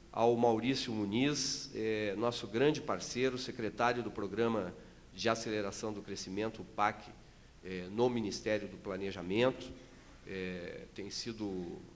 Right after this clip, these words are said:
realmente um grande parceiro em toda a construção desse pro-, desse programa. É, ao Afonso Barbosa, secretário nacional de Esportes,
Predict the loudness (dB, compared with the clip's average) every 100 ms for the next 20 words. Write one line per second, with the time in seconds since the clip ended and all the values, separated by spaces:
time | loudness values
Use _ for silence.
0 | -20 -18 -6 -2 0 0 -2 -6 -6 0
1 | 0 0 -2 -6 -6 -6 -6 -6 -6 -6
2 | -6 -8 -10 -8 -4 -4 -6 -10 -12 -12
3 | -14 -14 -12 -12 -10 -8 -2 0 2 0
4 | -6 -14 -18 -20 -20 -12 -2 0 2 4
5 | 4 6 6 4 2 0 2 0 0 4
6 | 6 6 4 0 -4 -8 -16 -18 -8 -6
7 | -4 -4 2 4 4 2 0 -2 0 0
8 | 0 -6 -2 2 2 -2 -12 -16 -18